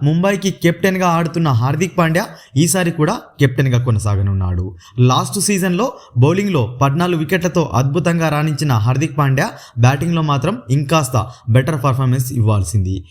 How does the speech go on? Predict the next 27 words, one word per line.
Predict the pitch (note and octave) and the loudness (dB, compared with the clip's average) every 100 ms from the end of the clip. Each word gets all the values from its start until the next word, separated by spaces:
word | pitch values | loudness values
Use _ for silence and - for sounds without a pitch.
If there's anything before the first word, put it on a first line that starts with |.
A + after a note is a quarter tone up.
| - | 0
ఏదేమైనప్పటికీ | B2+ D#3+ F#3 F3+ F3 F3 D3 B3 C#4 | 2 2 0 -2 -2 -2 -2 -4 0
ముంబై | B2 C3 D3+ D3+ | 2 2 0 0
జట్టు | C3+ B2 | -2 0
రిటైన్ | C3 B2+ C3+ B2 | 0 0 0 0
చేసుకునే | B2 B2 C3 C3+ - - - | 0 0 -2 -4 -8 -16 -2
ఫస్ట్ | C#3+ B2 G3 E3+ | 0 0 -2 0
ప్లేయర్ | D#3 G3+ - _ A#2 | 0 -2 -6 _ 0
హార్దిక్ | A#2 G#2+ E2+ A2 | 2 0 -2 -2
పాండ్యా. | F#2+ F#2+ - _ _ _ _ - | -2 -4 -8 _ _ _ _ -8
సెకండ్ | - E3+ G3+ G#3 | -2 0 0 -2
ప్లేయర్ | E3+ F3+ G3+ A#3 - _ - | 0 0 0 -4 -16 _ 2
రోహిత్ | B2+ D#3+ | 2 2
శర్మ. | - B2 G2 F#2+ - _ _ B2 | -2 0 0 -4 -10 _ _ 2
లాస్ట్ | B2 D#3 F3 F#3+ | 2 2 -2 -2
సీజన్ | F3 D#3+ A3+ - - | 0 0 -2 -6 0
రోహిత్కి | C3 D3+ E3+ E3+ A#3+ B3+ _ | 2 2 0 -2 -2 -4 _
సాటిస్ఫాక్షన్ | - C#3+ D3 F#3 - D#3+ E3+ C#3+ | -4 0 0 -2 -2 -2 0 0
సీజన్గా | C3+ B2+ B2+ B2 | 0 0 0 0
చెప్పుకోవచ్చు. | B2 - A2 F2 G#2+ F#2+ - | 0 0 -2 0 -2 -4 0
ఎందుకంటే | C3 C3+ D3+ C#3 | 0 2 0 -2
ఫిఫ్టీన్ | A#3+ - - D#3 - F#3 E3+ | -6 -10 -8 -4 0 2 2
మ్యాచెస్లో | D#3 C#3+ D#3 B2 A#3 - | 0 0 -2 -2 -6 -4
దాదాపుగా | G#2 B2 C#3+ C#3 C3+ | 2 2 2 0 0
వన్ | A2 C3 | 0 -2
ఫిఫ్టీ | D#3 F3 F3 | -2 -2 -2
స్ట్రైక్ | B2+ C#3+ C3+ | -2 -2 0
రేట్తో | C#3 B2 B2+ - | 0 0 0 -2